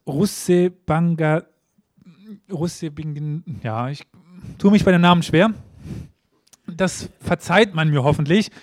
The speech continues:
Auf jeden Fall, dieser gute Mann, äh, man kennt ihn vielleicht aus dem Film Hotel Rwanda. Sehr zu empfehlender Film, wenn man sich mit dem Thema erstmal beschäftigen will.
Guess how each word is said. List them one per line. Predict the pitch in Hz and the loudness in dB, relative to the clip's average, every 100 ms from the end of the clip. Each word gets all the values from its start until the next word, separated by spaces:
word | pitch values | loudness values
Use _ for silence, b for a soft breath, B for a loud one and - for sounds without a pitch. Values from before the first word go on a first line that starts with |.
| B B B | B B B
Auf | 160 | 0
jeden | 226 | 2
Fall, | 226 214 196 | 4 2 2
dieser | 175 202 190 | 0 4 4
gute | 214 196 | 6 6
Mann, | 170 180 226 233 - _ _ _ _ _ _ _ _ _ _ _ | 6 6 4 2 -6 _ _ _ _ _ _ _ _ _ _ _
äh, | 156 165 | 2 6
man | 175 175 | 6 4
kennt | - 202 | 4 4
ihn | 202 | 4
vielleicht | 160 180 175 | 6 4 4
aus | 160 | 2
dem | 175 | 2
Film | - 185 185 143 | 2 2 4 2
Hotel | 160 175 165 | 0 2 2
Rwanda. | 139 156 160 202 - _ _ _ _ b b b | 2 2 6 6 4 _ _ _ _ b b b
Sehr | - 143 | -8 -6
zu | - | -6
empfehlender | 175 175 - 151 165 165 | -8 -8 -4 -2 2 0
Film, | - 175 185 | 4 4 6
wenn | 160 156 | 4 2
man | 156 151 | 2 0
sich | 143 143 | -2 -8
mit | 151 | -10
dem | 147 | -12
Thema | - 156 156 | -8 -6 -4
erstmal | 151 151 139 | -6 -8 -8
beschäftigen | 135 151 143 160 160 | -2 -2 -2 -4 -2
will. | 165 170 | 0 0